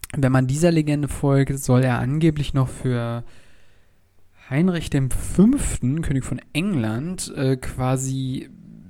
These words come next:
als Sicherheits-, ähm, äh, also den Schiffen seiner Handelsflotte als Sicherheitsschiff quasi beigestellt worden und hat quasi für den noch eine Zeit lang gearbeitet.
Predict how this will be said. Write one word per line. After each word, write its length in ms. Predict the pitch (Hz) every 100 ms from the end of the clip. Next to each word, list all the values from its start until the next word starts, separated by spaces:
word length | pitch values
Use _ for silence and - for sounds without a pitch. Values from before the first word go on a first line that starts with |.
| - -
als 340 | 123 123 - -
Sicherheits-, 800 | 147 170 117 113 117 - - -
ähm, 680 | 123 117 110 107 104 104 107 - - _ _ - _ - - - -
äh, 200 | 117 131 - - - -
also 180 | 131 120
den 220 | 123 113
Schiffen 520 | - 180 - 160 143
seiner 680 | 135 120 131 139 131 131 -
Handelsflotte 840 | 131 123 143 139 - 135 127 - 120
als 160 | 117
Sicherheitsschiff 800 | 143 - 127 117 - - 123 -
quasi 320 | - 113 110 107
beigestellt 1120 | 107 123 127 110 107 107 - - 104 113 -
worden 420 | 135 123 123 139
und 160 | 131 110
hat 140 | 127
quasi 280 | - 123 113
für 140 | 113
den 220 | 117 147 156
noch 140 | 110
eine 100 | 120
Zeit 280 | - 117 -
lang 120 | 120
gearbeitet. 640 | 147 127 135 143 170 175